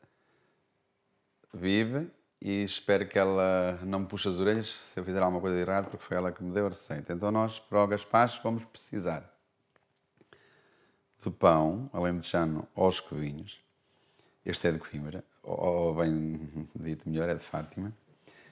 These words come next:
Pimentão verde, pimentão vermelho, tomate maduro, cinco dentes de alho, orégãos, água gelada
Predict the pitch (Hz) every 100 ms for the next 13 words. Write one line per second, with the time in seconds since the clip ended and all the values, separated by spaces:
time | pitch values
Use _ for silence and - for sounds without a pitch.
0 | _ - 104 110 104 101 92 82 80 82
1 | 101 131 - _ _ _ _ _ _ _
2 | _ _ _ _ _ _ _ _ - 107
3 | 107 104 98 95 87 82 78 95 120 -
4 | _ _ _ _ _ _ _ _ _ -
5 | 120 107 90 85 82 101 104 104 - 92
6 | 90 82 82 87 123 131 _ _ _ _
7 | _ _ _ _ _ _ _ _ _ _
8 | - - 101 - 120 117 - - 101 92
9 | - 87 85 85 82 110 127 - - _
10 | _ - 98 92 92 104 120 123 - -
11 | _ _ _ _ _ - 101 104 107 92
12 | 90 90 87 80 87 87 95 101 127 135